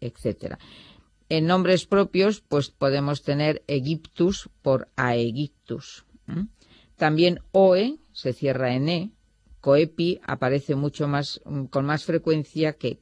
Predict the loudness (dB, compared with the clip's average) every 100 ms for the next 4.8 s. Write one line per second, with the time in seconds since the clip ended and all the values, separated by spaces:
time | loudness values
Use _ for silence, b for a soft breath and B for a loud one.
0 | _ -4 -4 -6 -20 _ _ -6 -6 -6
1 | -8 -6 -6 -4 0 0 -4 _ 2 2
2 | 2 -6 _ -6 -6 -6 -8 -8 -8 -6
3 | -4 -4 -4 -4 -6 b b b b b
4 | b b 4 6 6 4 2 -2